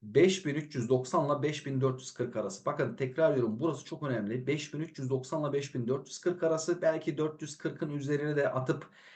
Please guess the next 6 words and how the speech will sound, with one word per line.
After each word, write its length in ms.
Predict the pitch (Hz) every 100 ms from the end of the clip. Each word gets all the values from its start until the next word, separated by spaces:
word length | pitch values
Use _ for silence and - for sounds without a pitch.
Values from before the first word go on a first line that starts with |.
| - _
trend 360 | - 147 165 175
çizgisine 720 | - 151 143 131 - 160 165
kadar, 240 | 135 113
yani 480 | 110 123 123 127 127 - _ -
buraya 280 | 127 143 143
gelip 460 | 135 139 185 -